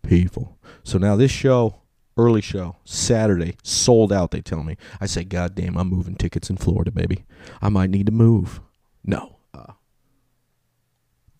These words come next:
I know, I swear to God, do you? No one in that room was younger than fifty-five years old.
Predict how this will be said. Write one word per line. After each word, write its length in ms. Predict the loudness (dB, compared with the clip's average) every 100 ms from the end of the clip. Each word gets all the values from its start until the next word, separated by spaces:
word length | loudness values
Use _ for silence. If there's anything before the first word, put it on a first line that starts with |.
| _ _ -20 -20 -20 _ _ _ _ _ -16 -14
I 100 | -4
know, 100 | 0
I 100 | 2
swear 380 | 2 0 0 2
to 80 | 0
God, 340 | -2 -6 -8
do 60 | -12
you? 140 | -18 -20 _ _ _ _ _
No 220 | -10 -2 0
one 160 | 2
in 120 | 0
that 160 | -4 -2
room 260 | 0 0 -2
was 140 | -4
younger 260 | -4 -4 -6
than 120 | -8
fifty-five 580 | -6 -8 -8 -10 -10 -10
years 200 | -12 -12
old. 160 | -14